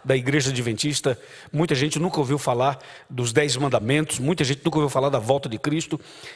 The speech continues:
E aí a gente para um pouquinho, dá uma olhada e diz assim: "Cê, é,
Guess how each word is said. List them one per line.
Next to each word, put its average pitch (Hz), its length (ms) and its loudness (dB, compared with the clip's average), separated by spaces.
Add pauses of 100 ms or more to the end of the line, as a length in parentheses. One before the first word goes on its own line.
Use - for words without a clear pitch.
E 147 120 4
aí 170 80 6
a 185 40 4
gente 180 220 -2
para 180 300 2
um 170 60 0
pouquinho, - 300 -2
dá 180 120 4
uma 185 100 2
olhada 180 320 2
e - 20 -2
diz 160 140 0
assim: 156 300 2 (420)
"Cê, - 200 0
é, 175 300 2